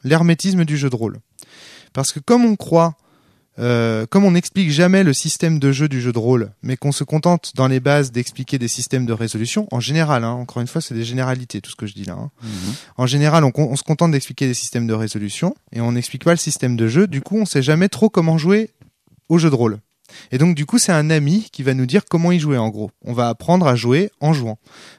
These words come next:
Speaker 1: Euh, si moi, je t'invite, Thomas, tu connais pas le jeu de rôle, je te fais jouer une partie de jeu de rôle, je te dis, voilà, c'est ça le jeu de rôle. Et là, je commets une erreur. C'est-à-dire que,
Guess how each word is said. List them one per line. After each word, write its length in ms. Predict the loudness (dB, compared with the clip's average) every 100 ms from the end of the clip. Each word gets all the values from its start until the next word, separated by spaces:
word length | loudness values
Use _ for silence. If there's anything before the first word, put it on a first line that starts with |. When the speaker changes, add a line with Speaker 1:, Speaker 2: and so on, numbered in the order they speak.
| -4
Speaker 1:
Euh, 220 | -2 -2
si 260 | -4 -4 -4
moi, 200 | -4 -4
je 80 |
t'invite, 320 | -6 -6 -6 -2
Thomas, 300 | 0 0 -2
tu 100 | -6
connais 200 | -6 -4
pas 100 | -2
le 60 | -2
jeu 100 | -2
de 60 |
rôle, 300 | -2 0 0 -4
je 80 | -8
te 80 | -6
fais 120 | -2
jouer 120 | 0
une 60 | 0
partie 200 | -2 -4
de 60 |
jeu 60 | -4
de 40 | 0
rôle, 140 | 0
je 80 | -2
te 40 | -6
dis, 100 | -8 _ _ _
voilà, 360 | 2 2 0 -6 -10
c'est 180 | -4 0
ça 180 | 2 2
le 60 |
jeu 140 | 2 -2
de 60 |
rôle. 180 | -4 -10 -18 _ _ -20 -20 -12 0
Et 60 |
là, 100 | 2
je 60 | 2
commets 240 | 2 2
une 80 | 4
erreur. 340 | 4 2 -2 -6 _
C'est-à-dire 300 | -8 -8 -4
que, 640 | -2 0 -2 -2 -4 -6